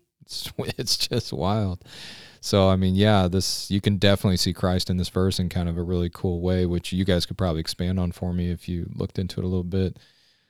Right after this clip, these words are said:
So I just think that's awesome. All right. So I pray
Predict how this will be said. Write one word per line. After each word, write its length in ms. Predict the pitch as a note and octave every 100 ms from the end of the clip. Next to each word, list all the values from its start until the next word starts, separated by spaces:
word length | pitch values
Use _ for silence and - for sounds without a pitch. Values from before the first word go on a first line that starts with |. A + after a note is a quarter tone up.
| _ -
So 160 | -
I 140 | E2+ G#2
just 200 | A2 F#2
think 140 | F2
that's 180 | E2+ -
awesome. 480 | D#2 D#2+ G2 F#2+ G#2 _ _ _ - -
All 100 | G2+
right. 220 | A#2+ B2 _ _ - - -
So 320 | - A#2+ A#2+
I 120 | - A2+
pray 480 | - G#2+ F#2+ F2+